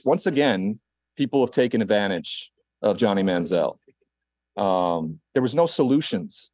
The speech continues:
There was no addressing the, the bipolar diagnosis and how he's dealing with it and how he's living with it, uh, around his substance abuse. And then at the very end, he talks about, you know, being, uh, you know,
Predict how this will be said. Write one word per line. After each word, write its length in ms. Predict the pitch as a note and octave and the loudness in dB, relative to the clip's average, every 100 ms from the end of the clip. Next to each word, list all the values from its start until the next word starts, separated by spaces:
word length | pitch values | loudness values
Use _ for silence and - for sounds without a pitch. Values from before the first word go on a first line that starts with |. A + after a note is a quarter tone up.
| - | -4
There 100 | C3+ | -2
was 180 | C3 A#3+ | 0 2
no 200 | C4+ D#3 | 2 2
addressing 640 | G#2+ A2 C#3 - C3+ A2 | 0 0 0 0 0 2
the, 180 | G2 E2+ | 2 0
the 80 | A2 | -4
bipolar 640 | E2+ G#2+ B2 A#2 B2 C#3+ A#2 | 0 2 2 0 -2 0 2
diagnosis 640 | G#2+ G2+ G2+ D#3+ A#2 G#2 | 0 0 -2 -4 -6 -8
and 80 | F#2 | -4
how 260 | A#2 C#3+ | 0 2
he's 160 | D3+ G#2 | 4 2
dealing 380 | A#2 D3+ F#3 B2 | 2 2 4 2
with 160 | G#2 | 2
it 40 | F#2+ | 0
and 120 | G2+ | 0
how 180 | D3 E3+ | 0 0
he's 160 | A#2+ | 2
living 380 | A2 E3+ G#3+ C#3+ | 2 2 2 0
with 160 | G#2 G2+ | 0 -2
it, 160 | E2+ _ _ _ _ _ _ - | -4 _ _ _ _ _ _ -2
uh, 300 | G#2+ G#2+ A2+ A2 | 2 2 2 0
around 220 | C3+ D#3 | 0 0
his 120 | B2+ | 0
substance 380 | - F#3 - E3 | 0 0 -2 -8
abuse. 300 | C#3+ G2 - | -4 -4 0
And 80 | C#3+ | 2
then 100 | F#3 | 2
at 80 | F#3+ | 0
the 60 | |
very 400 | C3+ D#3 F#3+ D#3 | 0 2 4 2
end, 420 | D#3 A#3 A3+ G#2 - - _ _ _ _ _ | 2 2 2 0 -6 -20 _ _ _ _ _
he 60 | - | -4
talks 260 | G#3 F#3 | -2 -2
about, 340 | - F3 E3 - _ _ _ - | 2 4 4 0 _ _ _ -8
you 80 | F3 | -2
know, 360 | E3 C#3+ C#3 A#2+ | 0 0 -4 -6
being, 540 | C3+ F3 F#3 E3+ D3 - _ _ _ - | -4 -2 -2 -2 -2 -4 _ _ _ -6
uh, 220 | C#3+ B2+ | -4 -4
you 120 | - | -2
know, 280 | C3+ B2 A2 | 0 0 -2